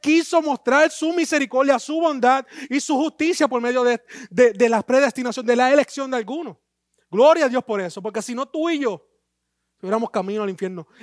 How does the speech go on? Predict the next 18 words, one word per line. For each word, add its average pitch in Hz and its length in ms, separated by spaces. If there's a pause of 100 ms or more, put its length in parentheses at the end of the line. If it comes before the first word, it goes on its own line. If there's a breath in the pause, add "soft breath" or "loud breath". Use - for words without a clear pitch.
estuviéramos 269 480
camino 320 580
donde 285 220
nosotros 294 420 (200 loud breath)
antes 349 400
de 320 120
Cristo 269 340
deseamos, 214 600
deseábamos 214 560
ir. 143 280 (840)
Pero 151 160
gloria 190 280
a - 20
Dios 180 140
por 170 160
eso. 196 240 (1800)
Así - 120
que 208 420